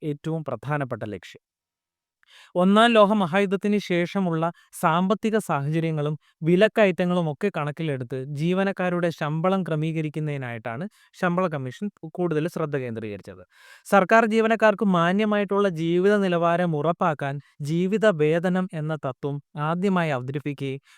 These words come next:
കുറഞ്ഞത് പ്രതിമാസം അൻപത്തിയഞ്ച് രൂപയാക്കി ശമ്പളം നിശ്ചയിക്കുവാനും അതേപോലെ പരമാവധി ശമ്പളം മാസം രണ്ടായിരം രൂപയാക്കി നിശ്ചയിക്കുവാനുള്ള തീരുമാനങ്ങളൊക്കെ ഉണ്ടായി. സായുധ സേനാംഗങ്ങളുടെ ശമ്പള ഘടന അവലോകനം ചെയ്യുന്നതിന് വേണ്ടിയിട്ട്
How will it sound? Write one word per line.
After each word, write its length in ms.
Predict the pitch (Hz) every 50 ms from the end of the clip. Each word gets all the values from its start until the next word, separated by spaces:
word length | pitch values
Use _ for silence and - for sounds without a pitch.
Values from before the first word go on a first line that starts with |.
| _ _
കുറഞ്ഞത് 380 | - 190 190 208 208 214 202 208
പ്രതിമാസം 640 | 196 - 175 170 165 180 185 190 190 165 - 190 180
അൻപത്തിയഞ്ച് 600 | 165 160 170 175 185 208 - - 214 202 196 190
രൂപയാക്കി 600 | 185 170 151 151 147 165 156 143 135 131 - 175 190
ശമ്പളം 500 | - - 147 139 143 147 151 156 175 196 - _ _ _ _
നിശ്ചയിക്കുവാനും 760 | 160 156 143 - - 190 180 156 - 151 135 123 117 113 127
അതേപോലെ 400 | 160 170 202 208 190 202 202 214 202 -
പരമാവധി 540 | 190 170 165 180 190 202 208 214 214 208 214
ശമ്പളം 460 | 202 - 185 170 160 170 180 185 165
മാസം 340 | 151 151 156 160 - 202 208 208 165
രണ്ടായിരം 640 | 156 139 147 156 160 185 190 196 202 208 214 208 185
രൂപയാക്കി 580 | 160 143 143 143 160 160 151 139 131 - 196 240 - _ - - _ _ _ 165
നിശ്ചയിക്കുവാനുള്ള 680 | 156 - - 170 156 143 - 147 143 135 127 127 160
തീരുമാനങ്ങളൊക്കെ 760 | 190 - 180 156 147 143 139 135 135 131 127 120 117 107 127
ഉണ്ടായി. 360 | 117 107 101 92 90 87 78 - _ _ _ _ _ - - _ _ _
സായുധ 480 | - - 185 170 165 180 202 214 220 208 220 220 - - 196
സേനാംഗങ്ങളുടെ 840 | 160 - 190 185 180 185 185 185 180 180 180 180 170 165 170 175 165
ശമ്പള 440 | - - 170 165 165 165 190 196
ഘടന 360 | 185 160 170 170 170 165 165 160
അവലോകനം 540 | - 156 151 156 165 165 165 165 170 175 165
ചെയ്യുന്നതിന് 380 | 147 165 156 151 151 156 160 160
വേണ്ടിയിട്ട് 480 | 151 143 139 139 135 135 139 131 151